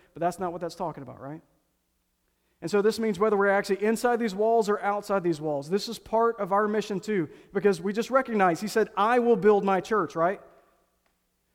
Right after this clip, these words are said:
But then he also goes on, he tells Peter and he tells, um, others, he's like, "You need to be a part of this work as well."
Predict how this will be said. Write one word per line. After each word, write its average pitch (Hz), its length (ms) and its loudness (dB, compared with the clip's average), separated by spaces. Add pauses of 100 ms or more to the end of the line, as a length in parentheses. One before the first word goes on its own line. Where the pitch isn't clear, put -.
But 190 120 2
then 233 160 6
he 214 80 4
also 233 240 2
goes 214 260 4
on, 214 220 0
he 190 80 -2
tells 208 240 -6
Peter 196 400 -2
and 180 100 -2
he 180 60 -2
tells, 208 280 -2
um, 190 220 -2
others, 190 320 0
he's 175 140 -8
like, 185 120 0 (220)
"You 220 320 0
need 233 140 2
to 190 80 0
be 208 100 2
a 196 60 2
part 196 260 0
of 175 80 -6
this 165 160 -4
work 165 260 -4
as 151 140 -14
well." 175 340 -4